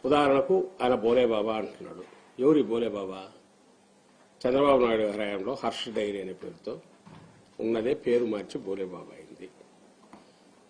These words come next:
దానికి ఫ్యాక్టరీ ఇన్స్‌పెక్షన్‌కు ఆయన హయాంలోనే పద్దెనిమిదిలోనే ఎప్పుడో రెండు వేల పద్దెనిమిదిలో వెళ్ళారు. ఆయన హయాంలో టీటీడీలో అప్పుడు ఉన్న వాళ్ళే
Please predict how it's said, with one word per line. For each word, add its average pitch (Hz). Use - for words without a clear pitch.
దానికి 151
ఫ్యాక్టరీ 131
ఇన్స్‌పెక్షన్‌కు 127
ఆయన 139
హయాంలోనే 131
పద్దెనిమిదిలోనే 113
ఎప్పుడో 107
రెండు 110
వేల 107
పద్దెనిమిదిలో 98
వెళ్ళారు. 113
ఆయన 131
హయాంలో 139
టీటీడీలో 127
అప్పుడు 113
ఉన్న 123
వాళ్ళే 123